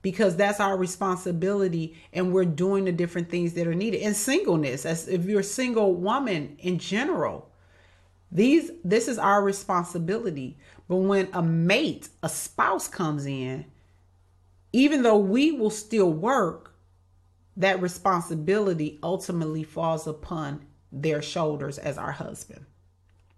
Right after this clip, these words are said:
So look in the mirror and ask yourself, "Do I love me?"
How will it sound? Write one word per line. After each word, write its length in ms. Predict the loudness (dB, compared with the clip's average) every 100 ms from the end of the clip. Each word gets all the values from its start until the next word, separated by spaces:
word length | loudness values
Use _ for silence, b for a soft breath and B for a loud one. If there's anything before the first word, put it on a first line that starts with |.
| _ _ _ _ _ _ -20 B B B
So 160 | B 2
look 220 | 4 4
in 80 | 4
the 80 | 4
mirror 240 | 6 6
and 100 | 4
ask 280 | 2 0 2
yourself, 560 | 0 0 0 0 -4 -12 -20 _ _ -18 -10 -4
"Do 220 | 2 4
I 180 | 6 6
love 420 | 4 2 2 0
me?" 460 | -2 -2 -2 -6